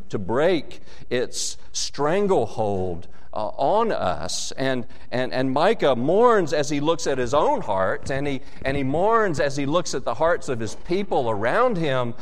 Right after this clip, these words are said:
but he can look up, can't he? He can look up and give thanks that God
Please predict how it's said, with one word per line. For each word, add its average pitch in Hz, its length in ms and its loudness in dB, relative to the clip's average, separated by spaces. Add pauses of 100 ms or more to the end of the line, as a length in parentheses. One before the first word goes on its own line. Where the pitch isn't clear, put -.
(240)
but 135 200 2
he 202 140 -2
can 160 220 -2
look 147 220 0
up, 269 320 2
can't 110 260 0
he? 98 280 -2 (200)
He 185 80 -2
can 170 220 0
look 127 200 2
up 202 600 2 (320)
and 113 140 -2
give 120 180 -2
thanks - 760 -2 (360)
that 110 180 0
God 147 420 4